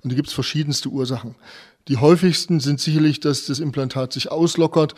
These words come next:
einfach weil der Knochen im Alter schwächer wird, der schrumpft sozusagen und die Verbindung zwischen Implantat und Knochen lockert sich. Äh, dadurch gibt's Probleme, das Implantat rutscht in den Knochen rein oder wandert im Knochen, muss ausgetauscht werden.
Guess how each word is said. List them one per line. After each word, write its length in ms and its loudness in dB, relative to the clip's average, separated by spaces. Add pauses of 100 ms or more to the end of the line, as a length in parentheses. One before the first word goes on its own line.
(260)
einfach 500 -2
weil 180 -2
der 120 -6
Knochen 420 0
im 120 -2
Alter 300 -2
schwächer 380 -4
wird, 300 -4
der 80 -4
schrumpft 440 0
sozusagen 680 -4 (280)
und 140 -2
die 60 -2
Verbindung 560 0
zwischen 320 -4
Implantat 720 -4
und 320 -4
Knochen 320 -2
lockert 300 -4
sich. 320 -8 (640)
Äh, 600 2 (480)
dadurch 200 2
gibt's 220 -4
Probleme, 500 6
das 140 -4
Implantat 540 0
rutscht 320 -2
in 80 0
den 80 -2
Knochen 300 -6
rein 260 -2
oder 180 -2
wandert 260 -2
im 120 -4
Knochen, 340 -2
muss 140 -4
ausgetauscht 640 -6
werden. 320 -8